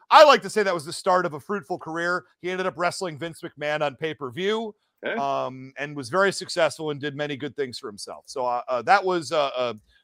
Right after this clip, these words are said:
Speaker 1: that was a high point for sure.
Speaker 2: Look, man,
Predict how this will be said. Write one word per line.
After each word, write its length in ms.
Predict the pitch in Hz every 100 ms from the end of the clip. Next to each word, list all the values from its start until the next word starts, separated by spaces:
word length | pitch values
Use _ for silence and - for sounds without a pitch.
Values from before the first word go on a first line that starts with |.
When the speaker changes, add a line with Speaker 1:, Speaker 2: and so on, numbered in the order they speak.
| _ -
Speaker 1:
that 160 | 247
was 140 | 285 190
a 40 |
high 200 | 160 147
point 300 | 123 123 117 _
for 80 | 147
sure. 280 | - 170 - _ _ _ _ _ _ _ _ _ -
Speaker 2:
Look, 240 | 151 135
man, 340 | 127 123 123